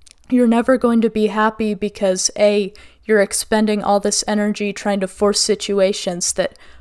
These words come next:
honestly are very likely to not work out. And secondly, you're also,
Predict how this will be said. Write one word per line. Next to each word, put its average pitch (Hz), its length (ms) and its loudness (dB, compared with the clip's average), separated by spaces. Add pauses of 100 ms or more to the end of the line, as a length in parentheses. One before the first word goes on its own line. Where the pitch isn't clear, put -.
(120)
honestly 247 760 2 (180)
are 190 320 0 (220)
very 233 420 4
likely 196 480 -2
to 202 200 -6
not 185 260 -4
work 185 200 -4
out. - 440 -4 (680)
And 226 340 0 (140)
secondly, 214 880 -2 (560)
you're 233 260 2
also, 254 680 2